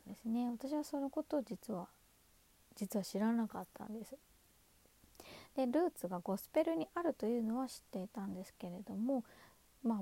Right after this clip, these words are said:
牧師さんの娘だったというのは知りませんでした。で、そのルーツがゴスペルということなんですけれども、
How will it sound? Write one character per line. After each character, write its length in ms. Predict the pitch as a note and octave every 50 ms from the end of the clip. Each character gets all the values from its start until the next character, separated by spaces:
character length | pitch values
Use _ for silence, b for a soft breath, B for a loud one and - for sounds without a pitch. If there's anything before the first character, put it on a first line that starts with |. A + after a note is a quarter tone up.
| G3
牧 240 | - G3+ - - A3+
師 80 | A3 -
さ 120 | - C4
ん 40 | A#3+
の 60 | A#3+
娘 340 | A#3 A3+ A3+ - A#3+ A#3 A#3
だ 100 | A#3 G3+
っ 40 | G#3
た 180 | - - G3
と 140 | G3 - B3+
い 60 | C#4+
う 40 | C#4+
の 100 | C4 A#3
は 60 | G#3+
知 160 | F#3+ - -
り 80 | F3 E3+
ま 160 | E3+ F3 F3+
せ 140 | - - F#3
ん 80 | F3+ E3
で 140 | - -
し 60 | F#3+ -
た。 120 | - - C#4+ - - - - - - - - - - - - - - - - - - - - - - - - - -
で、 80 | - A3+
そ 140 | - - A3+
の 320 | G#3+ A3 G#3+ G#3 G#3 A3 B B B B B B - _
ル 80 | - D#4+
ー 120 | D#4+ D#4 - -
ツ 140 | - - F3+
が 160 | F3 F3+ F3+ -
ゴ 160 | - A3 F3+
ス 140 | F3 - - -
ペ 160 | - A#3+ A#3+ A#3
ル 200 | - C#4 C#4+ - -
と 120 | - C4 A3+
い 80 | A3 G#3+
う 40 |
こ 140 | - - F#3
と 140 | - - A3+
な 140 | A3 A3 G#3
ん 80 | F#3
で 80 | F3 F3
す 100 | - - -
け 120 | - E3+ E3+
れ 120 | F3 F3+
ど 140 | F#3 F#3+ F#3+
も、 280 | G3+ A3 A#3+ A3+ A3